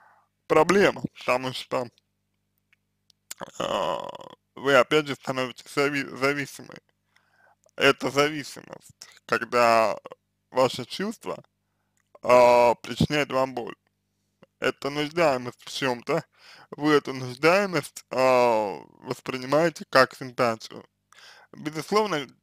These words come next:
элементы симпатии там е-, там есть. Но, м,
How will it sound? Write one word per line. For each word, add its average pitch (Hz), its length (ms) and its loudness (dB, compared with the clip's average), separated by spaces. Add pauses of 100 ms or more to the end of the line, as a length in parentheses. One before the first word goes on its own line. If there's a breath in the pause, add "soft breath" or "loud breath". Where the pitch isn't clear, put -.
(200)
элементы 175 800 0
симпатии 143 720 -2 (760 soft breath)
там 143 280 2
е-, 143 360 -6
там 170 260 6
есть. 120 360 -6 (1160 soft breath)
Но, 143 960 0
м, - 480 -20